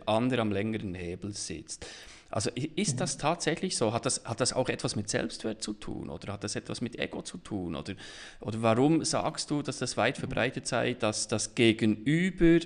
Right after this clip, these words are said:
Speaker 1: ähm, hierarchisch höher ist?
Speaker 2: Mhm. Also ich sag mal so, eben, Macht ist ja nur ein Gefühl. Ich mach dir jetzt ein Beispiel. Äh, du hast ja selber auch Kinder. Ja? Jetzt, we-, jetzt, wenn du, jetzt, wenn's abends ist, ähm, bei mir ist das aktuell,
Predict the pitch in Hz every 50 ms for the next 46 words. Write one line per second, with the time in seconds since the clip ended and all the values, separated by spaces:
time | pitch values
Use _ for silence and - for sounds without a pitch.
0 | - - 113 113 113 113 - - 117 113 101 101 104 120 127 - 110 107 - -
1 | 113 - - - - 60 - 143 - - - - - - - - - - - -
2 | - _ _ _ _ _ _ _ _ _ _ _ _ - - - _ _ _ _
3 | - 135 135 139 139 - - - - - - - - - 151 - 160 151 156 -
4 | - - - - - - - - - - - - - - 185 175 180 - 170 165
5 | - 180 175 196 202 208 202 175 185 175 - - - - - - - - - -
6 | 175 175 190 190 - - 165 - - 151 151 156 156 147 135 135 - - 135 135
7 | 131 131 127 - 175 170 - - 147 139 139 - 139 127 117 110 127 - - -
8 | - 95 - - - - - - - - - 143 143 139 156 165 170 165 - 165
9 | 147 156 156 147 156 139 131 147 - - - 147 127 110 98 - - - - -
10 | 123 120 151 151 151 151 - - 165 165 170 170 165 160 165 - 165 160 165 180
11 | 165 - - - 156 151 147 - 165 - 170 190 220 - - 202 - - 185 170
12 | 190 202 - - - - 165 - 175 170 151 151 151 151 151 156 156 156 - -
13 | 147 151 160 160 156 - 151 156 151 139 - - - - 151 151 175 196 208